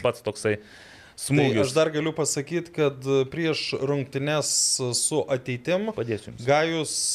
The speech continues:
Speaker 2: e, sakė, kad dar jaučias pavargęs po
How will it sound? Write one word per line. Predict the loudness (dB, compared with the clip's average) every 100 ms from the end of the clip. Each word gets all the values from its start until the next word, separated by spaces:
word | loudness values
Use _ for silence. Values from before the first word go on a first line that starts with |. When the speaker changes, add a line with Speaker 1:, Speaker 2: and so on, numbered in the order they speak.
| 0
Speaker 2:
e, | 2 2 2 2 2 0
sakė, | 0 0 0 -4 -8
kad | -6 -6 -4
dar | 2 2 4
jaučias | 2 0 -2 -6 -2
pavargęs | 2 2 2 -2 -4
po | -2 2 2